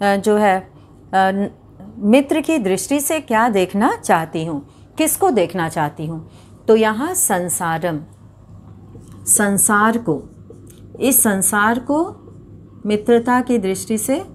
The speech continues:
देखना चाहती हूँ। तो संसारम शब्द यहाँ पर आ गया। और अब हम लोग यहाँ पर करेंगे, अ, तीसरा प्रश्न, जिसमें लिखा है कि प्रश्नानाम उत्तराणि,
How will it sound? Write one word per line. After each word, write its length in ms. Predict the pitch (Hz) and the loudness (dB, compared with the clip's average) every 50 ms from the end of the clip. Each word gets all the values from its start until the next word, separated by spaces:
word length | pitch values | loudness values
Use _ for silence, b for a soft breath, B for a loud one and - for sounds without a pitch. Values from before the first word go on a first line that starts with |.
| - - - 185 | -20 -18 -10 -6
देखना 380 | 185 180 175 - 214 220 277 | -6 -6 -6 -4 -4 -4 -4
चाहती 420 | - - - 160 160 160 - 165 160 | -2 -2 -2 -2 -2 -4 -4 -6 -6
हूँ। 200 | 165 160 151 - B B B B B B B B B - - | -6 -6 -8 -10 B B B B B B B B B -4 0
तो 120 | - - 320 | 2 2 2
संसारम 680 | - - 240 208 208 208 214 208 202 202 233 254 269 | 2 0 0 0 0 0 2 2 2 2 2 0 0
शब्द 300 | 262 - 214 190 180 165 | 0 0 -2 -2 -2 0
यहाँ 240 | 208 196 196 190 185 | 0 0 0 0 -2
पर 200 | 180 - 262 359 - - - - - - - - - - | 0 2 2 2 0 -2 -10 -20 -20 -20 -20 -16 -6 -2
आ 140 | 175 160 | -2 -2
गया। 260 | 156 160 165 156 156 160 b b b b b b b - - | 0 -2 -4 -6 -6 -8 b b b b b b b -2 2
और 200 | 196 190 185 185 | 4 4 4 2
अब 260 | - - - 254 269 | 0 2 2 4 4
हम 200 | 269 277 294 285 | 4 2 2 4
लोग 140 | 294 294 269 | 4 4 4
यहाँ 200 | 285 277 277 277 | 4 4 4 4
पर 100 | 277 277 | 2 2
करेंगे, 440 | 277 277 262 254 269 262 269 294 320 392 - b b b b b b - - | 4 4 4 6 6 4 4 4 2 0 -2 b b b b b b -8 -2
अ, 200 | 202 202 202 196 | 2 4 4 4
तीसरा 520 | 196 196 - 269 269 285 277 - 349 330 330 | 2 0 0 0 0 2 2 2 2 0 0
प्रश्न, 560 | - - 220 208 202 - - 247 269 330 381 B B B B B B - 196 | 2 2 2 2 2 0 0 0 0 0 -2 B B B B B B -6 -2
जिसमें 340 | 202 247 240 - 294 302 | 0 0 2 2 2 2
लिखा 320 | 294 254 240 240 233 233 226 | 4 2 2 2 2 2 4
है 280 | 226 254 294 349 349 b b b b b - | 4 4 2 2 0 b b b b b -2
कि 100 | - 262 | -2 -2
प्रश्नानाम 840 | 262 262 - 269 262 254 - - 311 320 330 330 320 320 330 349 359 | 0 2 4 4 4 4 2 0 -2 0 0 0 0 0 0 -2 -4
उत्तराणि, 840 | 339 - 220 - - - - 208 196 196 185 190 190 180 165 143 | -4 -2 -4 -4 -2 -2 0 2 2 4 2 2 0 -2 -2 -6